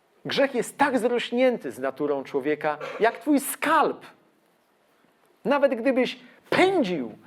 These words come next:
z prędkością światła, to twój skalp będzie pędził z tobą.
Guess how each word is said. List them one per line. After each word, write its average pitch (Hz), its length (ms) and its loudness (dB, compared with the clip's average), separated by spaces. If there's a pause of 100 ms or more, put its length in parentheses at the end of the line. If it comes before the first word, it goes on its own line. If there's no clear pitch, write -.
(360)
z - 100 -18
prędkością 165 680 0
światła, 107 600 -4 (200)
to 285 140 -2
twój 254 260 -4
skalp 226 420 -6
będzie 214 320 -6
pędził 208 360 -8
z - 140 -16
tobą. - 400 -4